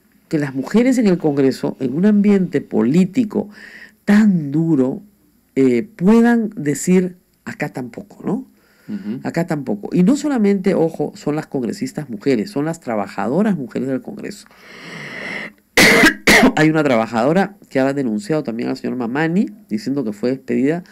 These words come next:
Speaker 1: porque no aceptó el trato que le daba este señor, que quería tocarla todo el tiempo, rozarla todo el tiempo.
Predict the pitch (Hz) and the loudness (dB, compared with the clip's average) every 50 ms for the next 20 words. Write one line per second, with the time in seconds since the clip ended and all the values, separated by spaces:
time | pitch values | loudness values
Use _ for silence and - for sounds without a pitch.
0 | - - - _ _ _ - 113 - 120 127 135 156 151 156 127 - - 131 131 | -20 -20 -20 _ _ _ -12 -6 -4 -2 0 0 0 -2 -4 -6 -4 -2 -4 -2
1 | 123 - 131 131 - 139 127 131 113 107 110 110 120 123 123 120 - - 107 - | -2 -4 -8 -6 -6 -8 -8 -6 -6 -6 -8 -6 -8 -8 -8 -8 -10 -14 -12 -10
2 | 127 143 165 190 208 202 - 127 - - 113 117 135 131 - 117 110 - 135 131 | -6 -2 0 0 0 0 0 -4 -4 -4 -2 -2 -4 -2 -4 -6 -6 -4 -6 -4
3 | 131 131 131 - - 120 113 107 104 - 160 165 160 151 151 131 127 139 123 - | -4 -4 -6 -4 -4 -4 -4 -4 -4 -4 -4 -4 0 -2 -2 -2 -2 -4 -6 -8
4 | - - 156 156 151 143 135 131 - - - - - - 104 147 160 156 151 139 | -10 -8 -6 -6 -4 -4 -6 -6 -4 -4 -4 -4 -4 -4 -4 -2 -2 -2 -4 -6
5 | - 147 147 | -8 -10 -10